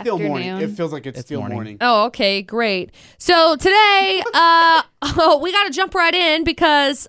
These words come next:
Speaker 4: I need to sip on this coffee that tastes good.
Speaker 2: Finally.
Speaker 1: You're welcome.
Speaker 4: Ajay?
Speaker 1: I did a wonderful job.
Speaker 4: Ajay, you, no, you didn't make this one. Ajay, would you like to tell the people the story?
Speaker 1: No, <laughs> yeah,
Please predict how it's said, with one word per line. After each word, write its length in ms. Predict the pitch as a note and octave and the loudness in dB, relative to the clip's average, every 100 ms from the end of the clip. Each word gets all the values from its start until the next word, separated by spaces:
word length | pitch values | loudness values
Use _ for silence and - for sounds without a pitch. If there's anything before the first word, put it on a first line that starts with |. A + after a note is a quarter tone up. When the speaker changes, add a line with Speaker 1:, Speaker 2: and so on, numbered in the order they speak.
| - | 2
Speaker 4:
I 540 | F4 E4+ D4 D4 D4+ - - _ | 4 6 4 2 -2 -12 -20 _
need 180 | A#3 A#3 | -6 -4
to 60 | A#3 | -2
sip 320 | - B3 - | -2 -4 -4
on 240 | G#3+ G#3+ | -2 0
this 220 | G3+ G3 - | 0 -2 -2
coffee 680 | - D#4 D#4 A3 G3 A3+ A#3 _ _ _ _ _ _ _ | -2 -2 -2 -6 -6 -8 -12 _ _ _ _ _ _ _
that 180 | G#3+ D#3+ | -8 -8
tastes 480 | - D4 C#4+ - - | -2 -2 -2 -8 -10
good. 420 | - F3+ E3+ A#3 - _ _ _ _ _ _ D#3+ | -2 0 0 -2 -10 _ _ _ _ _ _ -14
Speaker 2:
Finally. 460 | - F#3+ F#3 F#3 F#3+ | -14 -20 -18 -20 -18
Speaker 1:
You're 200 | G#3 B3 | -10 -6
welcome. 260 | C#4 G#3 G#3 A3+ | -2 -2 0 0
Speaker 4:
Ajay? 340 | A#3 C#4+ C#4 _ _ | 0 -2 -6 _ _
Speaker 1:
I 60 | F3 | -14
did 140 | A#3 | -8
a 60 | A#3+ | -8
wonderful 480 | E3+ C3+ D#3+ D#3+ G#3 | -6 -8 -8 -8 -10
job. 280 | A3 C4 | -6 -2
Speaker 4:
Ajay, 340 | C4 D#4+ D#4+ A#3 | 0 2 0 0
you, 180 | B3+ G3 | -2 0
no, 220 | B3 A3 | 0 0
you 180 | F#3 B3 | 0 -2
didn't 260 | C4+ D4 A3+ | 0 0 0
make 240 | A#3+ A3 | -2 -2
this 240 | F3 F#3 | -4 -4
one. 300 | G3 F3 E3 F#3 - - - - | -2 -2 -4 -10 -16 -20 -4 0
Ajay, 360 | G4 D4+ F#4 | 2 0 -2
would 140 | D#4+ E4 | -2 0
you 80 | |
like 160 | G#4 G#4+ | -2 -2
to 80 | F#4 | -6
tell 200 | G4+ F4+ | -6 -6
the 80 | D4 | -4
people 240 | D#4 A#3+ | -8 -8
the 100 | A3 | -8
story? 520 | - G#3 F3+ G#2 G#3+ G#3+ _ _ | -6 -4 -4 -6 -10 -12 _ _
Speaker 1:
No, 200 | F#3+ G#3 - _ | -18 -16 -20 _
<laughs> 480 | - _ _ _ - | -20 _ _ _ -14
yeah, 380 | A3 D#4 C4+ | -4 -4 -4